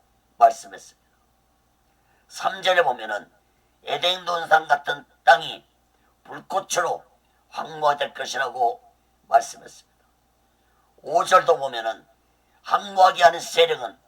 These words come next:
강한 군사라고 말씀하면서 모든 백성들이 그들의 군사 앞에서 두려움으로 얼굴들이 창백해질 것이라고 말씀했습니다.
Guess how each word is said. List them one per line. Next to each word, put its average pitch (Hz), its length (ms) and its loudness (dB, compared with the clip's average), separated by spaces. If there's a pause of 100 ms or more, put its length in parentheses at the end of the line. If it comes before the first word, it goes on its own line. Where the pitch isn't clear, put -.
(420)
강한 180 480 0
군사라고 147 760 -2 (460)
말씀하면서 113 880 0 (680)
모든 170 420 0 (260)
백성들이 151 720 -8 (560)
그들의 175 640 -2
군사 151 480 0
앞에서 123 580 -6 (580)
두려움으로 165 1300 -4 (300)
얼굴들이 127 800 -8 (380)
창백해질 190 800 -8
것이라고 - 640 -2 (420)
말씀했습니다. - 720 -6